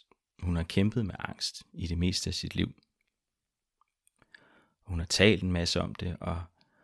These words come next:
hun har gået i forskellige former for terapi og forløb, og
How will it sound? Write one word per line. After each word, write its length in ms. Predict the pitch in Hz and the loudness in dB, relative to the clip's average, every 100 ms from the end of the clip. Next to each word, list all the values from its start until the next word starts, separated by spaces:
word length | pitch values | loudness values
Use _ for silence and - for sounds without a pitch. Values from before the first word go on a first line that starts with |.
| _ _ _ _ | _ _ _ _
hun 160 | - 87 | -6 -6
har 80 | |
gået 340 | 85 85 87 90 | -2 0 2 0
i 260 | 90 87 | -2 -6
forskellige 500 | 87 85 - 92 92 | -4 0 4 4 2
former 400 | 92 - 87 92 | -2 0 0 0
for 120 | 92 - | -4 -6
terapi 640 | - - - 104 98 98 | -8 -6 2 4 4 -4
og 100 | - | -10
forløb, 540 | - 87 90 98 80 - | -10 -2 2 4 2 -4
og 200 | - 87 | -8 -8